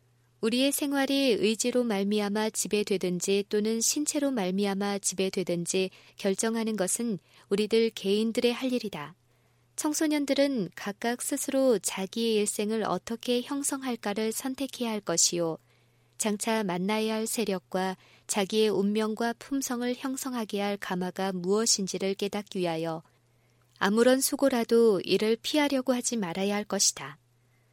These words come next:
유년과 청소년들을 교육함에 있어서 세상의 표준을 조차 형성된 먹고 마시고 입는 버릇은 건강과 생활 법칙에 일치하지 아니하므로 이성과 지혜로서 자제하지 않으면 안 된다는 것을 그들에게 가르쳐 줄 것이다.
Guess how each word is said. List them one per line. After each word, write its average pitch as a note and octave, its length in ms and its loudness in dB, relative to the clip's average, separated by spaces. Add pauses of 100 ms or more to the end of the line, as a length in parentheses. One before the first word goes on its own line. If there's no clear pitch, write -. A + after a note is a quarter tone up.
(720)
유년과 C4+ 580 4
청소년들을 D4 920 2
교육함에 A#3 600 -2
있어서 A3 560 -2
세상의 B3+ 500 -2
표준을 B3+ 480 -2
조차 A3 400 -4
형성된 A3+ 800 -2
먹고 G#3 480 0
마시고 F#3+ 640 0
입는 G#3 400 -2
버릇은 G3+ 520 -4 (640)
건강과 B3 600 0
생활 C#4+ 380 0
법칙에 A3+ 580 -2
일치하지 G#3 640 0
아니하므로 F3+ 680 -2 (540)
이성과 A3 720 0
지혜로서 G#3+ 960 0
자제하지 A3+ 640 0
않으면 F#3 340 -4
안 F3 160 -6
된다는 A3 460 -2
것을 F3+ 400 -2
그들에게 F#3+ 480 -4
가르쳐 G#3 420 -4
줄 A3+ 180 -2
것이다. D#3 540 -4